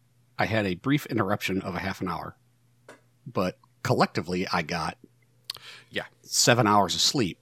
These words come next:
Speaker 1: but only in three and a half hour chunks.
Speaker 2: Wh-, which,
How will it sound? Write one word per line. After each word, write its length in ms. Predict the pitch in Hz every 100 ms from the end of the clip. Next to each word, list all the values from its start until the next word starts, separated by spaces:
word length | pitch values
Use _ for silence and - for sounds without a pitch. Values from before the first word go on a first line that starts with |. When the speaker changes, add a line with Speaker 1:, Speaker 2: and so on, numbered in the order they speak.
| _
Speaker 1:
but 120 | 101
only 360 | 104 104 101 90
in 260 | 87 82 - _ _ _
three 200 | - 110
and 80 | 95
a 40 | 90
half 160 | 90
hour 200 | 90 76
chunks. 440 | - 95 76 - - _ - - - - - - _ _
Speaker 2:
Wh-, 160 | 107 -
which, 440 | 101 107 - -